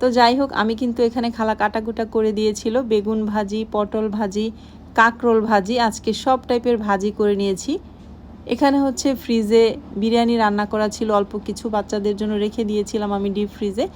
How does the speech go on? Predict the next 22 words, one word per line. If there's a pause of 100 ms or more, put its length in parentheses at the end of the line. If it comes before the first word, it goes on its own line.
(280)
সেটা
নামিয়ে
নিয়েছি।
আর
তিনটা
ডিম
সিদ্ধ
করে
বাচ্চাদেরকে
আজকে
দুপুরের
জন্য
দিয়ে
দিব। (720)
আর
এই
যে
কলমি
শাকটা
ভাজি
করে
নিয়েছি।